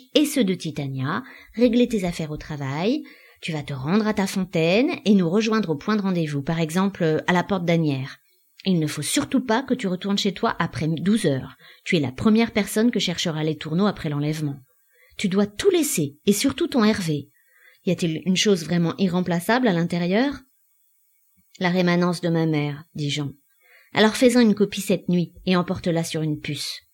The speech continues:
Tout en parlant, Mito avait lancé une recherche sur l'agence Ex Tenebra Morgan Corporation,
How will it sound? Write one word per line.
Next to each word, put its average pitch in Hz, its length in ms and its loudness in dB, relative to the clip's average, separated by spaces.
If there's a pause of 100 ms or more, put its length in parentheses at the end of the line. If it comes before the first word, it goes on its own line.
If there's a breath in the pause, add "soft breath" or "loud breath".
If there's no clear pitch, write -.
(840)
Tout - 220 -10
en 160 60 -4
parlant, 160 520 -4 (200)
Mito 190 300 4
avait 175 200 2
lancé 165 260 0
une 185 100 2
recherche 165 440 0
sur 156 140 -4
l'agence 160 460 -2
Ex 190 220 -4
Tenebra 170 440 0
Morgan 170 380 -2
Corporation, 165 760 -6